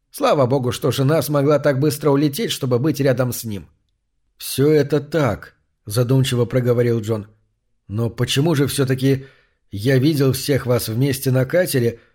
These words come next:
в то время как Лора летела в Англию?» «Может быть, передача мыслей на расстояние.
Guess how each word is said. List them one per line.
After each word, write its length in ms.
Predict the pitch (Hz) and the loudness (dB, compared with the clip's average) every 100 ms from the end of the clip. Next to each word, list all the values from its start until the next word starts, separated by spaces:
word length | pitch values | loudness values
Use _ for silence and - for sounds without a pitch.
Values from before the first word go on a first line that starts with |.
| _ _ | _ _
в 120 | - | -4
то 120 | 135 | 0
время 280 | 127 139 135 | 2 2 2
как 220 | 131 117 | 0 0
Лора 320 | 120 143 156 | 2 2 2
летела 440 | 147 123 135 139 151 | 2 0 0 0 2
в 80 | |
Англию?» 380 | 180 113 98 90 - _ _ _ _ _ _ _ | 0 -2 -6 -8 -16 _ _ _ _ _ _ _
«Может 480 | 143 233 277 220 226 | -12 -6 -2 0 0
быть, 240 | 214 202 - | 0 -2 0
передача 520 | 202 196 190 - 202 | 0 4 2 2 0
мыслей 440 | 202 147 131 135 | 2 0 2 2
на 100 | 135 | 4
расстояние. 680 | 135 131 147 131 101 92 85 | 2 0 -2 -2 -2 -8 -16